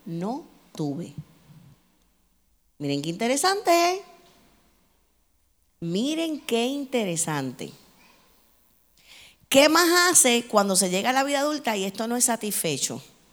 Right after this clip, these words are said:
Voy a estar tratando de buscar unos mecanismos para adquirir un reconocimiento y un nivel de importancia que no me dieron en esas etapas.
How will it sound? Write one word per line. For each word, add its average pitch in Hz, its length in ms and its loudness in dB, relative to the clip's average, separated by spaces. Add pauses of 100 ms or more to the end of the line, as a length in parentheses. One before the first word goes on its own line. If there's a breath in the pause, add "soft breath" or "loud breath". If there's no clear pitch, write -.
(1800 soft breath)
Voy 226 220 4
a 285 80 4
estar 302 220 0
tratando 294 480 -2
de 269 120 2
buscar 277 460 -2 (480)
unos 226 260 0
mecanismos 254 840 -2 (1080)
para 202 240 2
adquirir 202 680 -6
un 208 180 -4
reconocimiento 247 1200 -6 (340)
y 196 120 -4
un 190 140 -4
nivel 233 300 -4
de 240 60 -6
importancia 226 760 -6
que 180 140 -6
no 170 120 -8
me 190 140 -10
dieron 226 300 -8
en 160 160 -8
esas 147 240 -6
etapas. 147 480 -10